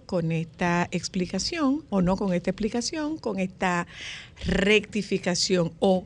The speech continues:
ratificación de lo que dijimos posteriormente, eh, a posteriori, cuando leímos la noticia.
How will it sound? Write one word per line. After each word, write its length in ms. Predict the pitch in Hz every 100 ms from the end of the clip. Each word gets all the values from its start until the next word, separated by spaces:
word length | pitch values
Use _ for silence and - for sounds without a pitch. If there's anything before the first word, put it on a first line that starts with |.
| - 185
ratificación 1080 | 196 202 202 202 185 185 196 185 - 330 440 -
de 180 | 185 180
lo 160 | 165
que 140 | 165 165
dijimos 640 | 170 - 294 320 320 - -
posteriormente, 1500 | 175 170 - 151 147 170 180 190 - 220 285 269 262 262 - - - - - - 175
eh, 720 | 175 170 165 156 147 143 143 -
a 120 | 180
posteriori, 640 | 180 - 190 247 214 220
cuando 880 | - 160 160 160 156 151 139 135 135 160
leímos 640 | 160 156 160 160 165 -
la 120 | 214
noticia. 540 | 277 - 151 - -